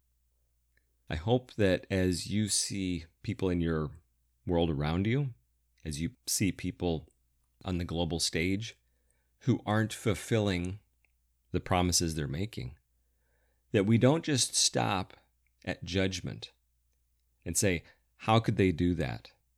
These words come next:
Look at how ridiculous this is." I hope that we see that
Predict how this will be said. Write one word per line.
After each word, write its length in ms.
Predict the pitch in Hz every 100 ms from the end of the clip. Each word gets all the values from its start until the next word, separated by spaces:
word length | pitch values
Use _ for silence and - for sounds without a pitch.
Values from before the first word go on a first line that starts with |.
| _ _ _ -
Look 160 | 113
at 80 | 117
how 120 | 107
ridiculous 600 | 98 85 95 - 78 71
this 200 | - -
is." 220 | - - -
I 100 | 101
hope 420 | 92 139 156 -
that 120 | 117
we 140 | 104 98
see 340 | - - 135
that 400 | 123 65 52 -